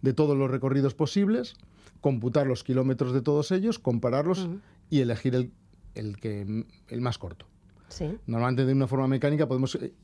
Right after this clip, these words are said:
Speaker 1: hacer un listado y, eh, coger los dos primeros. Nos quedamos con el más corto y añadimos el tercero. Comparamos con el más corto de los anteriores. Y así vamos añadiendo uno más hasta que hacemos toda la lista. Desde esa perspectiva, muy sencillo. Luego, el problema existe,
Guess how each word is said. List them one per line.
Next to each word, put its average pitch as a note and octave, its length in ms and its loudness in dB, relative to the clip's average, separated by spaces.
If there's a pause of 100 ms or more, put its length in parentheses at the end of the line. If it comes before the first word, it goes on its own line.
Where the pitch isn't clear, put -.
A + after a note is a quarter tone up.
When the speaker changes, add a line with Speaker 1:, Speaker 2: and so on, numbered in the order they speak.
(140)
Speaker 1:
hacer C#3 240 0
un C#3+ 100 4
listado E3+ 520 2
y, B2+ 140 0
eh, A2 100 -2 (100)
coger C#3+ 260 0
los C3+ 100 0
dos D3 140 2
primeros. F#2+ 460 -4 (380)
Nos A#2+ 160 -2
quedamos D3 260 2
con D#3+ 100 2
el C#3 60 2
más C3+ 160 2
corto - 400 -10 (200)
y A#2+ 120 -6
añadimos B2+ 440 2
el D#3 100 0
tercero. G#2+ 480 -2 (140)
Comparamos A#2+ 460 -2
con C3+ 120 2
el B2 40 -2
más C3 160 -2
corto D3+ 220 0
de D3+ 60 4
los C3+ 160 0
anteriores. G#2+ 460 -4 (260)
Y A#2+ 60 -2
así A#2 180 -2
vamos C3 240 0
añadiendo C3 340 2
uno C#3 140 2
más G3 280 0
hasta A#2 220 -8
que F#2+ 60 -6
hacemos G#2+ 300 -6
toda G2+ 220 -10
la E2+ 140 -10
lista. F2 300 -16 (800)
Desde B2 260 2
esa D3 140 2
perspectiva, D3+ 540 0 (480)
muy D3 320 4
sencillo. G2 440 -2
Luego, G#2+ 180 -2
el A2+ 40 -4
problema C#3+ 320 2
existe, G#3+ 500 0